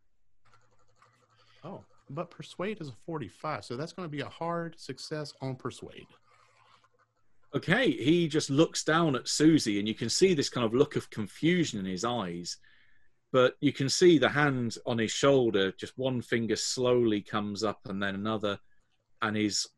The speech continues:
Speaker 2: vice-like grip just lessens, and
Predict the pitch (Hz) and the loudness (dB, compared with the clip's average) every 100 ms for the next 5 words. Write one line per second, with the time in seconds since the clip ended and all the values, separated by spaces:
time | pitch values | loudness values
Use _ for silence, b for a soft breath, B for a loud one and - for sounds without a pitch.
0 | _ 104 104 123 170 180 - 113 98 101 | _ -18 -4 2 4 4 2 0 -2 -6
1 | 113 123 107 _ _ - 95 - - - | -2 0 0 _ _ -8 -6 -6 -12 -16
2 | _ - 92 101 123 - 82 71 69 69 | _ -16 -8 -4 -4 -4 -10 -12 -16 -16
3 | - - _ _ _ _ _ _ _ _ | -14 -14 _ _ _ _ _ _ _ _
4 | 104 98 98 90 | -4 -4 -4 -8